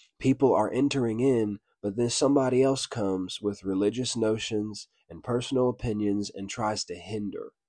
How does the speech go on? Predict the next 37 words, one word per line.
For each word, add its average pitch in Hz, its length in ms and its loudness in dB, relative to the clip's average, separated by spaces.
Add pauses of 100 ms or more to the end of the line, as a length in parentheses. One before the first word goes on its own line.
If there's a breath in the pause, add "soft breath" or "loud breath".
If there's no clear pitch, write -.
(640)
them 101 240 0
from 95 240 -6
going 92 360 -2
in, 76 320 -8 (460)
tries 117 280 0
to 104 80 -2
take 123 340 -4
away 104 360 2
the 92 100 -6
key 95 260 -4
of 90 100 -8
knowledge, 69 640 -8 (840)
and 92 80 -10
says, 104 280 0
"You 113 40 2
know, 113 100 2
sometimes 135 540 2
it's 127 180 2
God's 123 280 2
will 127 180 2
for, 113 360 -2 (160)
for 123 140 -6
people 123 260 0
to 123 60 -2
be 131 120 2
healed, 147 280 6
sometimes 131 440 0
it 139 120 0
isn't. 151 340 -6
You 110 140 -6
know, 117 80 0
you 120 120 2
just 123 260 -6
never 127 260 -2
know. 147 360 -6 (140)
Que 127 160 2
sera. 143 400 -2